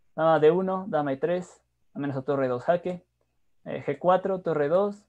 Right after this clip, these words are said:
rey H tres, y aquí no simplemente me conformo con comer otro peón. ¿Ya para qué? Ya tengo un mate, de hecho ya tengo muchas amenazas en punto H dos, por ejemplo.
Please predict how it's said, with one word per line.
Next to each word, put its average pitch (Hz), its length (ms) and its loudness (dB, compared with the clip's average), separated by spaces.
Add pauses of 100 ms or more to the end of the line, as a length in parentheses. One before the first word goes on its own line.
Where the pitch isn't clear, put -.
(120)
rey 156 140 2
H 143 220 -4
tres, 202 500 -4
y 147 60 -6
aquí 160 160 -6
no 160 100 -4
simplemente 156 480 -6
me 135 140 -6
conformo 143 420 -4
con 131 320 -8
comer 139 240 -4
otro 135 240 -6
peón. 202 420 -4
¿Ya 135 120 -4
para 131 180 0
qué? 196 160 -2
Ya 180 120 2
tengo 170 200 0
un 151 80 -2
mate, 175 320 0
de 165 80 -4
hecho 170 140 -4
ya 156 60 -2
tengo 160 140 -6
muchas 160 220 -10
amenazas 139 440 -6
en 127 140 -8
punto 143 280 -6
H 131 180 -6
dos, 151 160 -2
por 131 140 -4
ejemplo. 175 420 -8